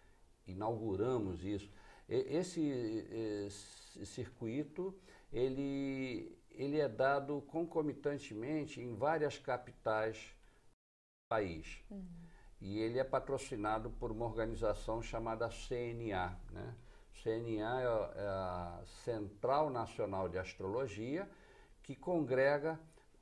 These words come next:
Speaker 1: todos os astrólogos profissionais e os estudantes de astrologia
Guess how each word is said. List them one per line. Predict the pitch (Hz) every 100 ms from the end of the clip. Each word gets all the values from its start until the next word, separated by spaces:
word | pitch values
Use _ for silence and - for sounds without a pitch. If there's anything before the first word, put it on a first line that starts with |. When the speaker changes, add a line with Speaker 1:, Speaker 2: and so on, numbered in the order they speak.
| - -
Speaker 1:
todos | - 175 170 165
os | 160
astrólogos | 160 143 - 131 131 120 117
profissionais | - 123 - - 123 104 107 127 147 - - - - - - -
e | 131 135 135 - - - - -
os | 135 104
estudantes | 185 190 - 180 135 123 135 135 117
de | 117
astrologia | 117 - - 117 139 117 110 127 147 170